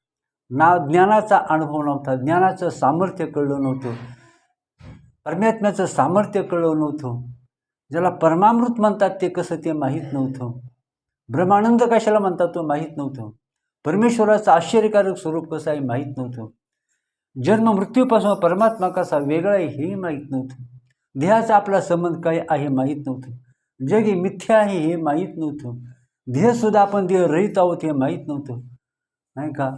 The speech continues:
आणि आपल्या देहातले राग, लोभ, अहंकार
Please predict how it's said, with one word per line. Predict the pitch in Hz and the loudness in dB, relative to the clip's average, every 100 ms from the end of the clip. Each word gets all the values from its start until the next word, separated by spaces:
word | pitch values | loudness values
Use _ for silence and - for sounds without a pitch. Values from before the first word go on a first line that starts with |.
| 135 | -6
आणि | 156 | -6
आपल्या | - 160 160 196 180 | 2 2 2 2 2
देहातले | 156 131 127 170 - 156 143 135 - - 117 | 2 -2 -2 -4 -4 -4 -2 -4 -8 -10 0
राग, | 151 156 | 2 2
लोभ, | 143 135 147 139 135 | 2 0 0 -2 -2
अहंकार | 131 151 147 147 | -2 -2 -2 -2